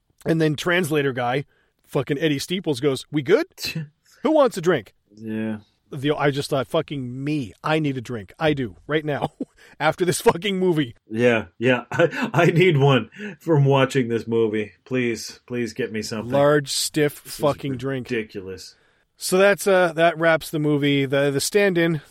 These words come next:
Speaker 1: for Nicolas Cage, I should say, is, uh, Andrei Pilipenko. He was the, the stand-in there for him. Ryan Terran, the guy who played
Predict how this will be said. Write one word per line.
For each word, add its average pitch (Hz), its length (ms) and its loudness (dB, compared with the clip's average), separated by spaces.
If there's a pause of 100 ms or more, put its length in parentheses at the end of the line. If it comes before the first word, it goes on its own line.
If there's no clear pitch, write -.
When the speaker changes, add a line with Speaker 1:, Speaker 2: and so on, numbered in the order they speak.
Speaker 1:
for - 240 -6
Nicolas 151 320 -4
Cage, 143 260 0
I 131 60 -2
should - 180 -8
say, 139 200 -2
is, 127 180 -2
uh, 123 260 -4 (120)
Andrei 131 300 -2
Pilipenko. 135 680 -4
He 127 120 -6
was 123 160 -4
the, 120 380 -4 (220)
the 127 160 -8
stand-in 127 540 -4
there 127 240 -4 (340)
for 113 160 -10
him. 156 440 -2 (160)
Ryan 160 360 2
Terran, 156 360 2
the 135 80 0
guy 135 320 2
who 127 200 -8
played 127 480 -4